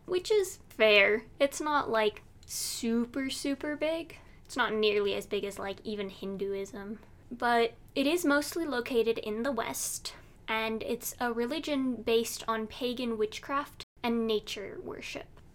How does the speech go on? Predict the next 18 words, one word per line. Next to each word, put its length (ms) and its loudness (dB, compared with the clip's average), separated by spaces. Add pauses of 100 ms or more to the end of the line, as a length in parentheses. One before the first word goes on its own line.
Their 160 0
beliefs 500 0
and 140 -4
such 400 -8
are 80 0
based 320 0
on 120 -2
the 100 -2
traditions 600 -2
of 160 -10
Western 500 0
Europe 400 2 (100)
for 340 6
the 140 6
rise 260 6
of 80 -2
Christianity 720 -6
there. 300 -10